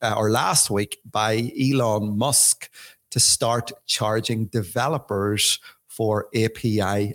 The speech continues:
access. Um, and I think somebody mentioned one of the tiers, uh, in excess of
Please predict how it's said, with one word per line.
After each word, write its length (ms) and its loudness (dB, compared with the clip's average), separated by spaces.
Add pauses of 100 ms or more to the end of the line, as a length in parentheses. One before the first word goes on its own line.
(140)
access. 800 2 (360)
Um, 400 0
and 80 0
I 60 2
think 220 -2
somebody 420 2
mentioned 460 -4
one 160 0
of 80 -2
the 80 -2
tiers, 600 0 (280)
uh, 180 -2
in 100 0
excess 440 0
of 160 -6